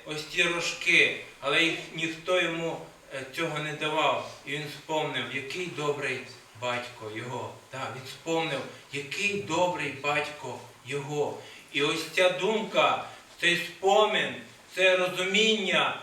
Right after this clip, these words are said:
про те, що батько добрий, він, а, побудив ось цього, цю людину, побудив, а, вернутися.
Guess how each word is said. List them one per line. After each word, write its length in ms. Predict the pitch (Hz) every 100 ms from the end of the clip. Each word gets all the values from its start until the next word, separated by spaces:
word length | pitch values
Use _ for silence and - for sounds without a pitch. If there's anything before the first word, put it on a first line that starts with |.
| -
про 160 | - 180
те, 260 | 185 202 202
що 200 | 190 180 147
батько 460 | 196 208 196 196
добрий, 720 | 190 202 202 196 151 147 127 101 - - - -
він, 360 | 147 185 180 - - - -
а, 240 | 139 160
побудив 960 | - - 180 175 196 196 208 175 - - - -
ось 220 | 151 -
цього, 260 | 202 185 - -
цю 160 | 208
людину, 580 | 196 190 190 180 156 127 - - -
побудив, 640 | - 170 190 190 190 175 - - - -
а, 180 | 127 127
вернутися. 840 | 151 160 160 160 131 110 - 101